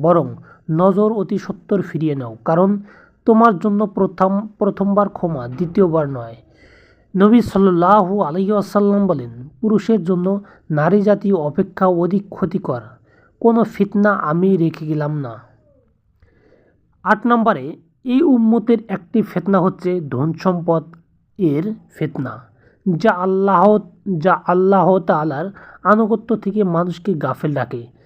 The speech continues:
এটা পরিহার করা, যাতে আল্লাহ ইবাদত করা থেকে দূরে না রাখে। কাব ইবনু ইয়াস রাদিয়াল্লাহু থেকে বর্ণিত, তিনি বলেন,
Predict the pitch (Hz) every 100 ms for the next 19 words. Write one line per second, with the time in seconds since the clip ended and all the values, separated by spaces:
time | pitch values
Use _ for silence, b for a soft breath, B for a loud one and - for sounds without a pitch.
0 | b - 208 214 - 190 175 151 175 151
1 | 127 151 190 156 190 180 185 208 202 B
2 | B - 202 208 214 240 180 185 196 -
3 | 196 180 180 175 175 139 160 170 156 123
4 | 110 - 110 - _ _ _ _ _ b
5 | b b _ 220 214 302 208 208 226 233
6 | 320 214 214 208 202 214 196 202 202 208
7 | 208 147 156 185 180 185 190 190 160 131